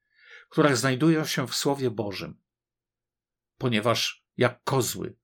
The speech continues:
wędrują na pustynię, oddalają się od pasterza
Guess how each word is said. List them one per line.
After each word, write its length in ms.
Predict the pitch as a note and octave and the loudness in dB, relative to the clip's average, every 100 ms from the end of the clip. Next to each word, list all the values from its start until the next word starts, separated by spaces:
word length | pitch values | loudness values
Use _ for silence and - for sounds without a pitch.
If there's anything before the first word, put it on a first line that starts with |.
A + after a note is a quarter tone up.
| _ _ | _ _
wędrują 680 | - B2+ C3+ B2+ A#2+ A2+ G#2 | -4 -4 -2 0 2 2 0
na 160 | G#2 G2+ | -4 -6
pustynię, 680 | B2 - - F2 E2 A2+ _ _ _ _ _ - | -4 -6 -6 -12 -12 -18 _ _ _ _ _ -2
oddalają 560 | C3 A#2+ A2+ A#2+ A2+ | 0 2 4 4 2
się 220 | A#2 A2+ | 0 -2
od 160 | - - | -4 -8
pasterza 640 | A2 - A#2 F#2 - - | -8 -6 -6 -8 -12 -18